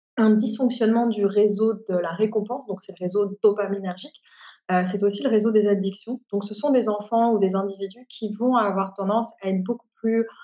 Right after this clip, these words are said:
addicts, heu, aux écrans, au sucre, qui ont des problèmes pour se réguler. Le T D A, c'est un problème de la ré-, de régulation, hein, derrière, hein, heu, réellement, donc on doit faire attention, heu, régulation du sommeil, le sommeil, hein, ça, ça fait partie aussi des choses que tu vas investiguer dans ta démarche diagnostique, hein.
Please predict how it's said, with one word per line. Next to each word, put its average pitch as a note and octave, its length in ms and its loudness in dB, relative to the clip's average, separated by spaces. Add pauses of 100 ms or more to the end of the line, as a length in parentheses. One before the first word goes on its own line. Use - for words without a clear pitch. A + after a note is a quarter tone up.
(400)
addicts, G3 440 -2 (200)
heu, F3+ 40 -4 (320)
aux F#3+ 60 0
écrans, F#3+ 580 0 (140)
au G3 80 4
sucre, F#3+ 420 -8
qui - 140 0
ont A#3+ 40 4
des A#3+ 120 4
problèmes A#3+ 240 0
pour G#3+ 100 -2
se A3+ 120 2
réguler. G#3 540 0
Le G3+ 60 -8
T G3 140 0
D F#3+ 60 2
A, C4 100 2
c'est - 120 -10
un G3+ 60 -8
problème G3+ 240 0
de F3+ 60 -2
la E3+ 80 -6 (120)
ré-, - 140 -16
de F3+ 60 -10
régulation, F#3+ 640 -6
hein, E3 80 -6
derrière, E3+ 340 -8 (680)
hein, E3+ 300 4
heu, D#3 60 -6 (240)
réellement, G3+ 400 4
donc A#3 180 2 (220)
on A#3 80 2
doit C4 180 0
faire G#3 180 2
attention, G#3 640 0
heu, G3 120 2
régulation F#3+ 520 -2
du F#3+ 140 -2
sommeil, G#3 560 0
le G3 80 0
sommeil, A#3+ 420 0
hein, G#3 140 0
ça, B3 160 -2
ça B3 100 -6
fait G3 120 -2
partie F3 280 -6
aussi C4+ 160 -6
des A#3+ 60 0
choses - 160 -10
que - 100 -20
tu F#3 120 -14
vas F3+ 180 -4
investiguer A3 560 0
dans G#3+ 100 0
ta G3 140 0
démarche G3 260 0
diagnostique, G3+ 540 -2
hein. B3 120 -2